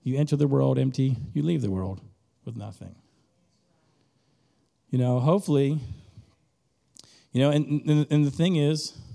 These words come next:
who is going to defend the truth? Who is going to protect it? When someone puts out these posts, someone puts this stuff out there,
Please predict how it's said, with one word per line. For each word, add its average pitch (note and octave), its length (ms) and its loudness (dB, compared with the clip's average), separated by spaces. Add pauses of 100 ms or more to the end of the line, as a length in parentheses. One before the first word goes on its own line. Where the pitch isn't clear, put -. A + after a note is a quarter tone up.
(880)
who F3+ 200 8
is F#3 100 2
going D3+ 280 4
to D3+ 100 -2
defend C#3 380 0
the B2 40 -4
truth? G2 560 -8 (640)
Who F3+ 140 4
is F3+ 120 2
going D3+ 240 2
to C#3 120 -2
protect B2 560 -8
it? - 220 -20 (2750)
When D3 140 -2
someone E3+ 380 2
puts D#3+ 260 -2
out D#3 160 -2
these D3+ 160 -4
posts, - 580 -6 (800)
someone D3 260 -4
puts D3 220 0
this C#3+ 140 -6
stuff C3 260 -6
out A#2 220 -6
there, A2+ 260 -8